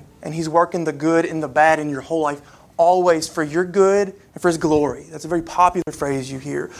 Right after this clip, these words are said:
but I think we need to hear it often, that God is always working for our good and His glory. And you know what our good is?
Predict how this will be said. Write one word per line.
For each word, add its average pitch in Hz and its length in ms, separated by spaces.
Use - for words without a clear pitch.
but - 80
I 190 60
think 247 100
we 208 80
need 180 120
to 151 60
hear 160 120
it - 60
often, 147 600
that 160 140
God 160 280
is 185 80
always 185 400
working 160 560
for - 260
our 160 120
good 156 100
and 147 80
His 151 140
glory. 156 440
And 170 120
you 180 60
know 190 120
what 190 120
our 170 180
good 160 260
is? 196 440